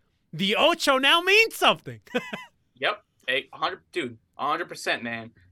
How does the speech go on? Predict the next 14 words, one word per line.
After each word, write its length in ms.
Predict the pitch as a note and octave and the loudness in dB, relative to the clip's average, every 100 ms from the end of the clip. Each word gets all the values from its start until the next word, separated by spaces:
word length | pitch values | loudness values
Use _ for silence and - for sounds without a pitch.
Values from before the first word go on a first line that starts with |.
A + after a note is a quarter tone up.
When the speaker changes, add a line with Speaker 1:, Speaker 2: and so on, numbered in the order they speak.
| _ _ - | _ _ -4
Speaker 2:
I, 160 | D3+ C3 | -4 -2
like 200 | D3+ E3 | -2 -2
I 40 | |
said, 220 | D3+ G3 | -2 -2
I 80 | B2 | -2
think 220 | A#2+ F#3 | -4 -8
it's 120 | E3+ | -8
a 60 | C#3+ | -8
real 260 | A#2 C3+ E3+ | -6 -4 -4
possibility 560 | - D#3 D#3 C#3+ D3+ | -2 -2 -2 -6 -6
of 60 | C3 | -6
happening 400 | B2+ D3 F#3 G3+ | -6 -6 -6 -8
because 280 | B2+ C3 A#2+ | -10 -12 -12
why 580 | A#2+ A#2 C3+ F3+ F#3+ | -8 -2 0 0 -2